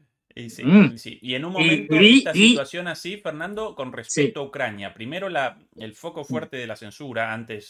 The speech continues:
Speaker 1: de,
Speaker 2: Mm.
Speaker 1: eh, el siete de octubre y demás, eh, en Ucrania. Después, eh, una vez, eh,
Speaker 2: Mm.
Speaker 1: comenzado lo de Gaza,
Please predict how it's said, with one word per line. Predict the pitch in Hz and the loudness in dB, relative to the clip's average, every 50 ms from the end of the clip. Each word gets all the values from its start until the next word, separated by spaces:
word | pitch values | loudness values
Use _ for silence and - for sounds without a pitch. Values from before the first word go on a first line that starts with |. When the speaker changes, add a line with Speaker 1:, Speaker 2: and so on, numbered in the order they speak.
| - | -20
Speaker 1:
de, | - 98 95 101 101 | -20 -16 -14 -10 -8
Speaker 2:
Mm. | 139 131 117 - - _ _ _ _ _ _ _ _ _ | -6 -6 -6 -6 -8 _ _ _ _ _ _ _ _ _
Speaker 1:
eh, | _ - 101 98 95 92 92 92 98 - - - - | _ -20 -18 -18 -18 -18 -20 -20 -20 -20 -20 -20 -20
el | - - | -20 -20
siete | - 110 107 104 107 | -18 -18 -14 -12 -12
de | 101 | -12
octubre | 101 _ _ 143 143 139 131 123 113 107 | -12 _ _ -12 -10 -8 -8 -8 -8 -10
y | 104 98 | -8 -8
demás, | 104 120 156 175 190 - - - _ _ _ _ _ _ _ _ _ _ _ | -8 -6 -6 -6 -6 -8 -12 -20 _ _ _ _ _ _ _ _ _ _ _
eh, | - - 95 - - - 120 127 | -18 -16 -16 -16 -12 -6 -6 -6
en | 151 | -6
Ucrania. | 156 156 202 208 202 196 196 190 185 160 | -6 -6 -6 -6 -6 -6 -8 -10 -8 -8
Después, | 131 123 - - 160 160 165 156 - - | -8 -10 -10 -10 -10 -10 -10 -10 -14 -14
eh, | 104 120 117 113 110 110 | -12 -10 -10 -8 -8 -10
una | 110 123 135 135 131 | -10 -10 -8 -8 -6
vez, | 127 135 135 - - - | -6 -8 -10 -12 -12 -10
eh, | 110 107 104 | -8 -6 -6
Speaker 2:
Mm. | 107 | -6
Speaker 1:
comenzado | 107 107 107 104 120 123 - 127 127 127 123 117 | -8 -10 -8 -8 -8 -6 -4 -6 -4 -4 -4 -6
lo | 110 107 107 | -8 -8 -8
de | 113 123 135 | -8 -6 -4
Gaza, | 156 160 160 156 - - 170 175 175 175 | -2 -2 -2 -4 -6 -6 -6 -6 -6 -8